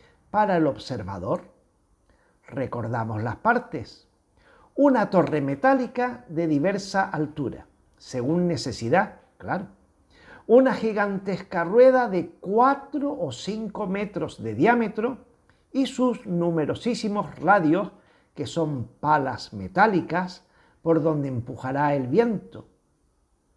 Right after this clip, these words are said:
Una coleta o timón con una plancha metálica donde se podía leer la marca de la fábrica,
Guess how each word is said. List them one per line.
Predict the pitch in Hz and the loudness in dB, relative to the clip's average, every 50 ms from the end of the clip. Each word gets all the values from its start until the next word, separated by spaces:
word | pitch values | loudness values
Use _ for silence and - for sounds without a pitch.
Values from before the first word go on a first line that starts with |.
| _ _ _ _ _ _ _ _ _ _ _ _ _ _ _ _ _ - | _ _ _ _ _ _ _ _ _ _ _ _ _ _ _ _ _ 0
Una | 285 302 311 269 240 214 220 | 4 4 6 6 4 2 2
coleta | - 233 247 285 311 294 302 - 247 240 240 240 - - | 2 2 2 2 2 0 0 0 0 0 0 -2 -4 0
o | 190 185 185 | 0 0 2
timón | 180 175 175 190 254 269 285 294 277 269 - - _ _ _ _ | 2 0 4 6 6 6 6 2 -6 -10 -14 -18 _ _ _ _
con | 185 185 196 | -2 -2 0
una | 214 226 233 220 208 - | 0 0 0 -2 -2 -2
plancha | 196 202 202 196 185 - 180 180 | -4 -4 -4 -4 -4 -2 -2 -2
metálica | 175 170 165 165 226 240 247 240 220 208 - 247 247 226 - _ _ _ _ _ _ | 0 -2 -2 0 2 2 2 2 0 -2 -4 -8 -8 -8 -12 _ _ _ _ _ _
donde | 160 143 170 202 208 196 170 170 135 | -4 0 2 2 2 2 0 -2 -2
se | - - 160 123 | -2 -2 -4 -4
podía | - 139 135 131 175 208 202 180 147 | -2 -4 -2 0 0 2 2 2 2
leer | 135 131 135 175 220 240 240 220 - - _ _ _ _ _ | 2 2 2 2 2 2 0 -2 -10 -16 _ _ _ _ _
la | - 135 131 123 123 | -12 -8 -8 -6 -2
marca | 135 170 214 220 214 - - 208 208 | 2 2 2 2 0 -4 -4 -4 -2
de | 202 | 0
la | 190 180 - | 0 -2 -2
fábrica, | - 196 180 143 127 101 - - - - - | 0 0 0 0 0 -4 -8 -12 -14 -20 -20